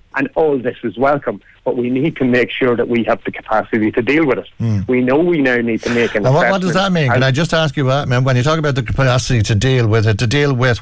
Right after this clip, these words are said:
Speaker 2: what? To deal with normal weather conditions or to deal with extreme weather conditions?
Speaker 1: Well, look, let's, let's be clear. Uh, like, extreme weather conditions are one thing, and unfortunately extreme weather conditions,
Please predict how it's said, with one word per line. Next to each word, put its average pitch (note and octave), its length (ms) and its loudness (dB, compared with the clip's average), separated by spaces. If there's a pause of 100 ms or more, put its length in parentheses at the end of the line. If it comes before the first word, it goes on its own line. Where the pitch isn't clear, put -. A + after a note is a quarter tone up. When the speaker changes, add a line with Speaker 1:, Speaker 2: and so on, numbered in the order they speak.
Speaker 2:
what? C3 300 0
To G2+ 100 -2
deal C#3+ 260 0
with C#3 280 -2
normal C#3 480 2
weather D3 240 0
conditions C#3 480 0
or B2+ 200 -2
to A#2 120 0
deal A#2+ 400 2 (360)
with B2+ 160 2
extreme A#2+ 600 0
weather E2 240 0
conditions? - 580 -4 (380)
Speaker 1:
Well, G#3+ 120 4
look, C3+ 280 2
let's, F3+ 240 0
let's F3+ 240 -4
be A2+ 100 -10
clear. C3 380 -2 (1000)
Uh, B2+ 140 0
like, D3+ 220 0 (380)
extreme F3 480 0
weather D3 220 0
conditions B2 520 -4
are A2+ 100 0
one B2 260 0
thing, A2+ 180 -4
and G#2+ 100 -2
unfortunately B2+ 840 0
extreme C#3 420 0
weather B2 240 0
conditions, A2+ 640 -6